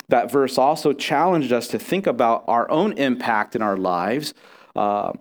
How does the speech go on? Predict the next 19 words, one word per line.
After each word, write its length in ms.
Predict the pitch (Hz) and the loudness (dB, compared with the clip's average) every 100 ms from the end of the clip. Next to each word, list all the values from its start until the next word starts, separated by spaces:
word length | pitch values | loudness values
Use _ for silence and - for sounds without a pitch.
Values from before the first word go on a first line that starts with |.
| _ _ - - | _ _ -20 -10
you 140 | 127 | -6
know, 200 | 110 107 110 - - _ - 139 | -4 -6 -10 -16 -20 _ -10 -6
now, 600 | 151 117 131 147 107 117 156 | -2 2 2 4 4 2 0
how 200 | 143 147 | 2 2
do 60 | |
we 160 | 151 143 | 4 4
live 180 | 139 135 | 2 2
our 140 | 127 | 2
life 400 | 120 120 113 - | 4 2 0 -4
now, 320 | 147 156 160 | 0 2 2
and 160 | 120 117 | 2 2
what 100 | 143 | 2
will 140 | 170 | 2
be 100 | 143 | 2
the 140 | 127 117 | 2 0
legacy 960 | 107 117 180 196 160 - 104 85 73 _ _ _ _ _ _ - | 2 0 2 0 -2 -2 -4 -4 -8 _ _ _ _ _ _ -4
that 300 | 120 107 - | 0 0 0
we 180 | 123 117 | 0 0
leave 480 | 110 117 117 113 | 0 0 0 -2